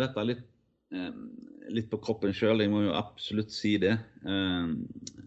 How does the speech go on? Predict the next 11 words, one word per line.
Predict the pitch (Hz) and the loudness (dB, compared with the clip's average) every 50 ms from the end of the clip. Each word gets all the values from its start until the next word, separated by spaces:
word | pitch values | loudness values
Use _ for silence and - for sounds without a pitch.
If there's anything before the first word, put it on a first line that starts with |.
| - - - - _ _ - 95 | -18 -20 -20 -20 _ _ -4 -4
jeg | 95 92 | -4 0
tok | - 117 107 - - | 0 -2 -2 0 2
jo | 101 98 98 | 2 2 4
høyere | 107 113 110 101 95 95 92 | 6 6 6 6 6 4 2
utdannelse, | 92 92 104 95 85 80 80 - - 101 110 127 131 117 | 2 2 2 2 2 0 -2 -2 0 2 2 2 2 2
og | 104 104 101 101 98 98 95 95 95 92 92 - - - - _ _ _ _ _ _ _ _ - - | 2 2 2 2 2 2 2 0 0 -2 -4 -10 -20 -20 -20 _ _ _ _ _ _ _ _ -4 0
har | 98 104 | 2 4
hatt | 120 117 113 - - 101 | 4 2 2 2 0 0
en, | 101 101 98 98 98 101 98 92 82 | 2 2 0 0 0 0 0 0 0
en | 92 98 101 92 | 0 0 0 0
bra | 90 95 104 104 | 2 2 4 6